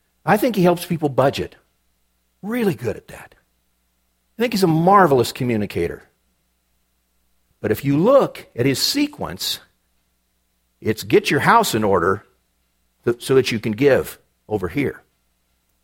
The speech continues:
I mean, his, his mantra is even live like no one else so that you can live like no one else. And it borders on hoarding, which is not biblical.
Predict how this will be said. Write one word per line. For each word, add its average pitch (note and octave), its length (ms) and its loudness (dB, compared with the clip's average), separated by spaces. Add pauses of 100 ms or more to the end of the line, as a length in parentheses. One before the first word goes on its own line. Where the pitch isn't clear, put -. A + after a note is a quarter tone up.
(540)
I A#2 80 -4
mean, C3+ 180 0
his, C3 260 2 (140)
his C3 240 -2
mantra C3+ 580 2 (460)
is C3+ 180 2
even D3+ 220 6
live F#3+ 340 6
like E3 240 6
no F3 140 6
one E3+ 220 6
else F#3 200 2
so E3+ 140 4
that E3 180 2
you F#3 80 2
can F3 140 0
live D#3 220 6
like E3+ 200 6
no F3+ 120 6
one G3 180 6
else. - 400 0 (1300)
And B2+ 160 0
it B2+ 160 0
borders G#3 360 4
on F3+ 120 0
hoarding, D#3 440 2 (480)
which B2+ 180 -6
is D3+ 80 -4
not F3+ 180 0
biblical. D3+ 460 -2